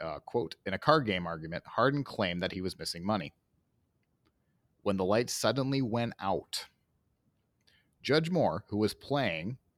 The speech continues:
cards with the men, went missing, and then s-, when the lights came back on.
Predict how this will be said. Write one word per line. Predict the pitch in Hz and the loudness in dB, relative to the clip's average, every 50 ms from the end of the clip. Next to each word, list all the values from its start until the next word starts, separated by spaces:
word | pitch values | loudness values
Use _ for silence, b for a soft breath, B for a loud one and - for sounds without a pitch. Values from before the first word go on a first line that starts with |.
| _ _ _ _ _ _ - | _ _ _ _ _ _ -4
cards | - 110 104 107 98 87 | 0 2 4 4 2 0
with | 104 - | -6 -4
the | - 107 | -2 0
men, | 98 85 82 85 87 92 | 0 0 -2 -4 -2 0
went | 101 107 - 107 | 0 -2 0 -2
missing, | 95 85 - - 78 67 69 71 _ _ _ _ _ - | -4 -4 -4 -4 -8 -10 -12 -16 _ _ _ _ _ -6
and | 98 101 95 | -6 -4 -2
then | 92 92 | -4 -4
s-, | - - - | -6 -8 -6
when | 98 95 87 | -6 -4 -2
the | 87 | -2
lights | 85 87 85 82 - | -2 -2 -4 -4 -6
came | - - 92 87 85 | -10 -10 -10 -8 -6
back | 85 82 82 - - | -6 -6 -6 -4 -4
on. | 101 92 82 - - - | -4 -4 -4 -8 -12 -18